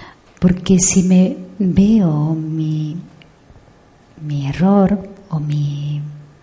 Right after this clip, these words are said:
tropezón o lo que me haya ocurrido como un observador más desapegado, podré ver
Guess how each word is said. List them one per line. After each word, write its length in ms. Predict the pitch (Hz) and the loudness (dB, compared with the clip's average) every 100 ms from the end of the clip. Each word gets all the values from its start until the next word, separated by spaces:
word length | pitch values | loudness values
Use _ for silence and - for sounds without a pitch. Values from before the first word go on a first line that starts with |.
| - | -4
tropezón 760 | 165 156 143 196 190 180 180 - - - - - - - _ - | -2 -2 0 2 4 2 -2 -8 -18 -20 -20 -20 -20 -20 _ 0
o 60 | |
lo 140 | 165 160 | 2 2
que 140 | 160 | -2
me 160 | 151 156 | 0 2
haya 160 | 170 | 2
ocurrido 540 | 180 175 180 180 165 - | 4 4 4 4 2 0
como 240 | 175 180 | 0 2
un 160 | 226 247 | 2 2
observador 580 | 233 214 190 185 180 | 2 2 2 4 2
más 260 | 175 175 165 | 4 2 2
desapegado, 840 | 170 - 160 160 151 190 185 147 185 226 - - - - - - - - _ _ _ | 0 0 -2 0 0 2 0 0 -4 -4 -10 -20 -20 -20 -20 -20 -20 -20 _ _ _
podré 500 | 185 180 196 220 220 | 4 6 6 6 4
ver 600 | - 185 175 151 151 143 | 4 4 4 4 0 -2